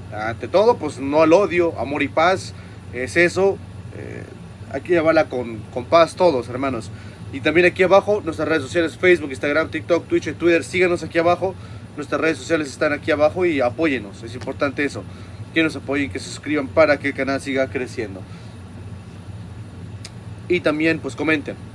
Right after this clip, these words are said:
Su punto de vista en todos los videos es vital.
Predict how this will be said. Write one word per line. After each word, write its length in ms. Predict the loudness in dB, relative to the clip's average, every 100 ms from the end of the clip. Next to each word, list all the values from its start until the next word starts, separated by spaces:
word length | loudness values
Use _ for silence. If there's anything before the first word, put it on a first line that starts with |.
| -14
Su 80 | -10
punto 260 | -8 -2
de 100 | 0
vista 420 | 0 0 0 0 0 -8 -10
en 160 | -10
todos 240 | -4 -2 0
los 140 | 0
videos 260 | -2 -4 -4
es 100 | -6
vital. 380 | -6 2 2